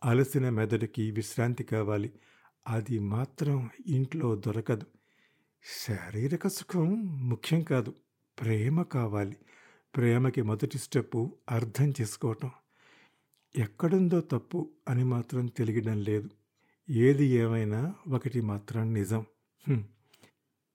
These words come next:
"గులాబీ గులాబీ, ఏ సావన్ కి ఖుష్బూ ఖూబ్సూరత్ నా హోతా, అగర్ ఇస్మే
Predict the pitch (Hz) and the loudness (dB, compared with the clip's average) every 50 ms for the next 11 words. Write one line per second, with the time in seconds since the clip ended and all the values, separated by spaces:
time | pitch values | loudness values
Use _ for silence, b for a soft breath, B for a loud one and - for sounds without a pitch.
0 | _ _ _ _ _ _ _ - - 147 123 113 117 120 139 143 151 160 147 143 | _ _ _ _ _ _ _ -4 -2 0 2 4 4 4 4 4 4 2 2 0
1 | 160 185 196 190 160 143 147 143 147 147 135 135 131 131 135 135 123 107 101 - | 2 2 2 0 2 0 2 2 4 4 4 2 4 4 4 4 4 0 -4 -8
2 | - _ _ - 127 123 123 120 - - 117 113 120 127 165 180 175 - - 156 | -16 _ _ 2 2 2 2 2 0 0 2 2 4 4 4 2 2 2 2 2
3 | 151 151 - 127 117 - 139 123 113 123 120 113 107 104 - _ - - - 147 | 2 2 0 -2 -2 -2 -2 -2 0 2 2 2 0 -4 -10 _ -8 -2 2 4
4 | 160 175 170 - - - 151 139 139 131 127 120 - 131 117 117 95 110 113 110 | 4 4 4 0 -4 0 2 2 4 4 2 0 -2 -2 -4 -2 -2 -2 -2 -2
5 | - - 117 110 113 127 185 - - _ _ - 131 120 113 120 120 120 117 110 | -2 -2 -4 -2 -2 -4 -6 -8 -14 _ _ -2 -2 0 2 2 2 2 2 0
6 | 110 - - - 123 117 117 117 110 113 | -2 -2 -2 -2 0 0 2 0 0 -2